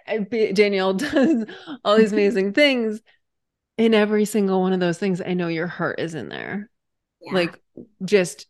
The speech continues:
Speaker 1: wide open. And that's the same for me. Like, e-, everything, like, that is how I coach. That is how I race. That is how I train.
Speaker 2: Yeah.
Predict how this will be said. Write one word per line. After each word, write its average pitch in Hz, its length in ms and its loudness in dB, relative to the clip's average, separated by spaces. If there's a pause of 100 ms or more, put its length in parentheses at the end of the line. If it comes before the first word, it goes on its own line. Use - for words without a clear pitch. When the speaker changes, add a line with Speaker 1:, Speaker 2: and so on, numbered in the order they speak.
(520)
Speaker 1:
wide 170 500 2
open. 135 680 -8 (880)
And 196 200 0
that's 170 320 -2
the 196 80 -6
same 180 240 -4
for 180 140 -4
me. 190 180 2
Like, 139 340 -8 (600)
e-, 190 180 0 (120)
everything, 180 580 2
like, 170 240 -4
that 165 220 0
is 170 100 -6
how 175 220 -4
I 175 120 0
coach. - 600 -10 (420)
That 170 220 2
is 165 140 -2
how 175 240 -2
I 170 120 2
race. 175 520 -2
That 160 180 2
is 170 140 -6
how 180 240 -4
I 151 160 -4
train. 190 680 -6 (920)
Speaker 2:
Yeah. - 280 -4